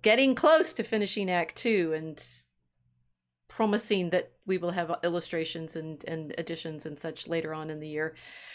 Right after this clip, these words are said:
which is all, you know, the scene is all revolving around, if you've read Act One yet, um, our queen character and the way in which she creates a kind of court dynamic.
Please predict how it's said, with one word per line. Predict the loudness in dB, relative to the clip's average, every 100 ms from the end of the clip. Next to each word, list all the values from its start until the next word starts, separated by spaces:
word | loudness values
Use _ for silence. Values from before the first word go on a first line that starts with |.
| -20 -4
which | 2 4 4
is | 4 6
all, | 8 8 4 0
you | 2
know, | 2
the | 2 -2
scene | 2 4 6
is | 6
all | 4 4
revolving | 2 4 4 6 4 2
around, | 2 0 0 -2 -4 -8
if | -10
you've | -10 -10 -6 2
read | 2 4
Act | 2 2 0
One | -2 4 4 4 0 -4 -18 _
yet, | 2 2 2 -8 -20 -20 -20 -20 _ _ -2
um, | 2 4 4 0 -2 2
our | 6 6 4
queen | 4 4 6 4
character | 4 0 0 -2 -2 0 0
and | -2 -2
the | -2
way | 2 2
in | 2
which | -2
she | -4 -2 -2
creates | -4 -4 0 2 2 2 -4 -6
a | -8
kind | -8 -8 -6 -4
of | -8 -6
court | -4 -4 -6 -10
dynamic. | -10 -8 -8 -8 -10